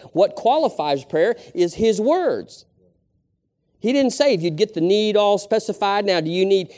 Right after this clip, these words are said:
do you need twenty of them, or could you get by on nineteen?" You know, he didn't say you had to have that even right. He said, "Did you get my will right? I already know how many you need. I already know what would bless you. I already know,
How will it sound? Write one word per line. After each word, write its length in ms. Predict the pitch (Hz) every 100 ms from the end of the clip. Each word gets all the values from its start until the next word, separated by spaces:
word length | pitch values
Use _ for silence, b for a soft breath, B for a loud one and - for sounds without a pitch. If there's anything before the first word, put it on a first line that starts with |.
| B
do 80 | 180
you 60 |
need 180 | 190 160
twenty 380 | - 220 240 254
of 80 | 240
them, 260 | 247 285
or 60 | 254
could 220 | 196 165
you 60 | 170
get 120 | 208
by 180 | 180 190
on 180 | 165 165
nineteen?" 600 | 175 - 196 170 104 - _ _ _ _ _
You 100 | 156
know, 80 | 160
he 140 | 175 277
didn't 180 | 311
say 160 | - 320
you 160 | 285 208
had 140 | 202
to 40 |
have 140 | 190 196
that 160 | 254
even 180 | 247 131
right. 260 | 120 120 - B
He 120 | B 196
said, 280 | - 160 - - _ _ _ 147
"Did 160 | 151
you 40 | 135
get 140 | -
my 80 | 123
will 300 | 120 156 117
right? 340 | 90 - _ _ _ _ _ -
I 160 | 147 127
already 240 | 117 123
know 200 | 143 127
how 120 | 110
many 200 | 101 98
you 60 | 101
need. 220 | 101 95
I 120 | 117
already 240 | 165 120 127
know 140 | 151
what 180 | 123 85
would 120 | 98
bless 240 | 110 101
you. 80 | 110
I 80 | 131
already 200 | 165 135
know, 200 | 147